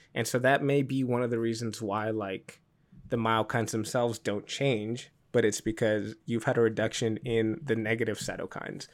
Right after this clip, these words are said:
So your body doesn't have to pump out as much because it's like, "Oh, well,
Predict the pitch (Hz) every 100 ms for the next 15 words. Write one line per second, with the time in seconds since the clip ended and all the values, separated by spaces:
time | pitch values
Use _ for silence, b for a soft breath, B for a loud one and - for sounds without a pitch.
0 | b b - 170 139 117 123 120 117 110
1 | 120 107 - - 117 110 104 - 107 -
2 | 104 98 - 113 104 - 113 - - 87
3 | 92 -